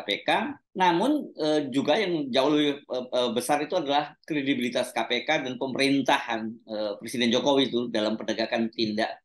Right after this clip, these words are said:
eh, penegakan hukum yang berkaitan dengan tindak pidana korupsi.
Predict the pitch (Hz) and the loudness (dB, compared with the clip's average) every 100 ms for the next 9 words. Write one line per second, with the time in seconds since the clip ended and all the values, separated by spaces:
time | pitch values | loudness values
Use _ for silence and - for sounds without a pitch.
0 | - - - 113 - 120 113 104 131 135 | -4 -4 0 0 0 0 0 0 0 0
1 | 117 110 110 107 113 110 110 - 117 110 | 0 0 -4 -2 -2 0 -2 -2 -2 -2
2 | - 113 107 110 139 151 147 117 | -2 -2 -2 -2 2 2 2 0